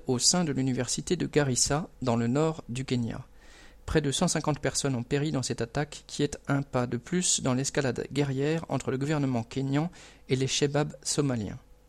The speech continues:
Frontalière du Kenya, la Somalie traverse une épouvantable guerre civile depuis vingt-cinq ans.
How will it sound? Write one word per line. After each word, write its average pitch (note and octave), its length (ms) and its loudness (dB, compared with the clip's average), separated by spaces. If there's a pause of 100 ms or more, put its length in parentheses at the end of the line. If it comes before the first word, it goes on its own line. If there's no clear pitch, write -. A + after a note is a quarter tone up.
(600)
Frontalière F3+ 520 2
du C#3 100 -4
Kenya, C#3 440 0
la D3+ 140 0
Somalie D#3+ 640 2
traverse D3 560 0
une C#3 180 2
épouvantable D3 640 0
guerre C#3 220 0
civile D#3 340 2
depuis C#3 320 -2
vingt-cinq C3 500 0
ans. - 100 -8